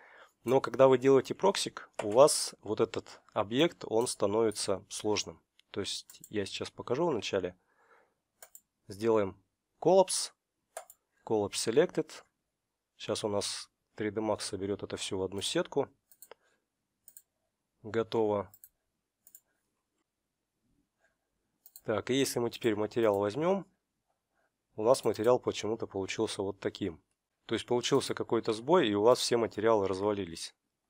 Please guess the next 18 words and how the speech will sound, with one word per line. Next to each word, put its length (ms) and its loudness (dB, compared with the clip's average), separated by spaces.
Такого, 340 2
конечно, 400 0
быть 220 -6
не 100 -2
должно. 500 0
Но 120 -2
если 340 -4
мы 100 -2
будем 280 -4
делать 440 -2
через 300 -4
Attach 400 -2
List, 360 -4
должно 340 -2
быть 140 -4
всё 220 -4
нормально. 520 -4
Оставляем 640 2